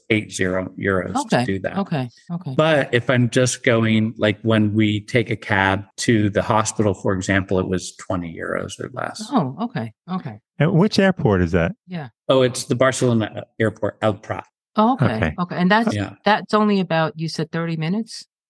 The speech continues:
Speaker 1: It's about thirty minutes. You know, it depends on traffic.
Speaker 2: Mm-hmm.
Speaker 1: And it depends also because you can take the bus or you can take the train.
Speaker 2: Mm-hmm.
Speaker 1: So if you take the bus, it's, uh,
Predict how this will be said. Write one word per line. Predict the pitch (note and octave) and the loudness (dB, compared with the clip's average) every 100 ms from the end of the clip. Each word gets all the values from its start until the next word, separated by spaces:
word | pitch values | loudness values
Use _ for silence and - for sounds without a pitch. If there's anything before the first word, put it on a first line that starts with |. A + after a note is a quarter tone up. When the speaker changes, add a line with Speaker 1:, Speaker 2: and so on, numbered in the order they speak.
| - | -2
Speaker 1:
It's | - | 0
about | E3+ F3+ - - | 2 2 0 0
thirty | D#3+ C3+ | 2 2
minutes. | A#2 G2 G2+ - | 2 0 -2 -6
You | - C3 | 0 4
know, | B2 | 4
it | A#2 | 2
depends | C3+ B2+ C#3+ C#3 | 0 0 0 2
on | C3+ | 0
traffic. | B2+ - A2 A2 B2 A2+ A2 - _ | 0 -2 0 0 0 -2 -2 -20 _
Speaker 2:
Mm-hmm. | G3 F#3 F#3 F3+ _ - | -6 -4 -4 -6 _ 2
Speaker 1:
And | B2+ | 2
it | B2 | 2
depends | C3+ - D#3 D3 | 0 2 2 4
also | C#3+ B2+ C#3 | 2 2 0
because | B2+ C#3 B2 | 2 0 0
you | B2+ | -2
can | C3+ | -4
take | - D#3 D#3 | -2 -2 0
the | B2+ | 0
bus | A#2+ C#3+ F#3 - - | 2 2 0 -6 -4
or | C3 C3+ | 2 2
you | C3 A#2+ | 2 0
can | - A2+ | 0 -2
take | - G#2+ - | 2 -2 -2
the | - | -14
train. | - G#2+ F2+ G#2 A2 _ - - | -2 -2 -2 -8 -16 _ -18 -4
Speaker 2:
Mm-hmm. | E3+ | -2
Speaker 1:
So | D#3+ A#2+ A2 | 2 4 4
if | G#2+ - | 2 0
you | A#2+ | -2
take | - C3 B2 - _ | 0 0 0 -4 _
the | A2+ | -4
bus, | A#2 B2 C3 B2+ - | 0 2 2 0 -2
it's, | A#2 - - - - - | -2 -2 -4 -4 -6 -8
uh, | - | -12